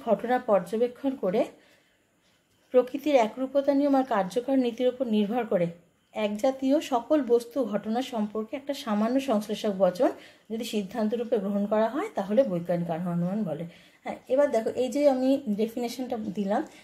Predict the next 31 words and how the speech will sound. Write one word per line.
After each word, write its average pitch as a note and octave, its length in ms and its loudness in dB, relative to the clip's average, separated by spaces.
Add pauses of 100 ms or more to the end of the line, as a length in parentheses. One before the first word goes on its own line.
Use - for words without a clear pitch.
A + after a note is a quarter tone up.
(140)
এখানে A#3+ 300 -2
দেখো, B3+ 220 -2
আরোহানুমানে A#3 600 2
ভুল A3+ 300 -2
হওয়ার C4 160 -2
সম্ভাবনা A3 500 -2
অনেক A3+ 260 -2
কম F#3+ 200 2
থাকে। F3+ 280 -8 (340)
প্রকৃতির A#3+ 400 -4
একরূপতা, A#3 560 0 (120)
প্রথমে A#3+ 360 2
হচ্ছে C4+ 220 0
বিশেষ A3+ 240 -4
বিশেষ A3 320 -2
ঘটনা A3 320 -4
পর্যবেক্ষণ G3 680 -2
করতে E3+ 300 -8
হবে, F3 220 -4 (440)
করে B3 240 4 (160)
তার A#3+ 160 2
মানে C#4 160 0
কি, B3+ 120 -8 (100)
বস্তুগত A#3 460 -2
ভিত্তি A3 360 -4
একটা G#3+ 260 -2
নেওয়া F3+ 220 0
হলো, E3+ 240 -2
তাই D4 180 2
তো, D#4 80 2
পর্যবেক্ষণ। E3+ 640 -2